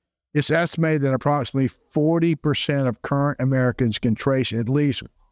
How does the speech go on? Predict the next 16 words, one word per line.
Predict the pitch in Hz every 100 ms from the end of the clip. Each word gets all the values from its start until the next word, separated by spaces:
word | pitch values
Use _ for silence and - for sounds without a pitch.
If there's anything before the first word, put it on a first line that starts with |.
| _
one | 123 151
ances-, | 156 139 - - 143 135 123 _ _ - _
ancestry | 131 131 147 123 - 120
back | 107 131 131 110 - _ _ _ _ _ 135
that | 135
entered | 139 160 151
the |
United | 143 139 139 127
States | - 139 123 107 -
through | 135 135 135 -
Ellis | 123 123 - -
Island. | 127 113 104 - _ _ _ _ -
Um, | 143 131 101 110 _ 123
they | 151
say | 165 - 190 175
that | 151